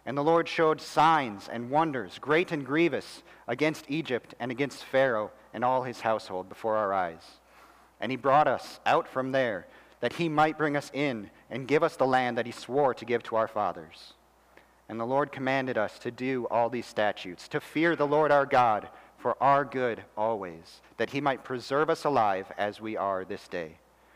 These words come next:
And it will be righteousness for us if we are careful to do all this commandment before the Lord our God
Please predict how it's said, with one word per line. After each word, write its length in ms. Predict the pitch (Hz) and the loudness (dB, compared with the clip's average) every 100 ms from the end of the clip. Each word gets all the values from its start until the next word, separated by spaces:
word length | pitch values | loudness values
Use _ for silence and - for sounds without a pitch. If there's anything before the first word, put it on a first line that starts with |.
| _ _ _ - | _ _ _ -8
And 100 | 117 | -4
it 40 | |
will 160 | 139 143 | -2 -2
be 120 | 127 | -4
righteousness 800 | 120 113 131 131 117 - 95 - | -2 2 2 0 -8 -8 -12 -10
for 200 | 95 90 | -8 -6
us 260 | 82 - - | -8 -12 -10
if 180 | 110 - | -10 -4
we 140 | 131 | 0
are 80 | 135 | 0
careful 500 | - - 127 - 139 | -2 0 0 0 -6
to 100 | 135 | -6
do 340 | 117 107 104 - | -6 -6 -6 -4
all 320 | 95 107 113 | -2 0 -2
this 240 | 113 113 - | -4 -10 -10
commandment 520 | 120 107 98 98 95 | -8 -6 -6 -8 -12
before 320 | - - 120 | -10 -4 -2
the 100 | 135 | -2
Lord 200 | 131 123 | -2 0
our 100 | 127 | 0
God 380 | 120 98 90 | 2 2 2